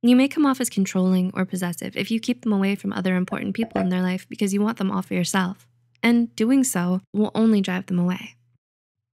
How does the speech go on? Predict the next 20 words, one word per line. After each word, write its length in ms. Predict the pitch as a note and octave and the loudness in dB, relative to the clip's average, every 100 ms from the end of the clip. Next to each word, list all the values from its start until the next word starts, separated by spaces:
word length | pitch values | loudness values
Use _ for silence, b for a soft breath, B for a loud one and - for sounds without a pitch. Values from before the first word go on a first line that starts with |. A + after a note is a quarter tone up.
| _ _ | _ _
Do 100 | G#3 | 2
you 100 | F#3+ | 2
agree 220 | F#3 F3+ | 4 2
with 100 | F3+ | 4
our 160 | F3+ F#3 | 4 4
list? 440 | G3 E4 - - - _ _ - | 4 2 0 -10 -20 _ _ -2
Have 260 | A#3+ B3+ | 0 2
you 100 | C4 | 4
ever 140 | C#4+ D#4 | 4 2
thought 180 | D4+ | 0
about 260 | D4 C#4 C#4 | 0 0 0
saying 340 | - C4+ B3 | 0 2 2
any 240 | A3 G#3+ A3 | 2 2 2
of 80 | G#3+ | 2
these 200 | A3 - | -2 0
eight 180 | A3 A3 | -2 0
things 240 | G#3+ G#3+ | -2 0
to 80 | - | -2
your 240 | G3 A#3 A3+ | 2 4 4
crush? 440 | - - - - | 0 -12 -10 -12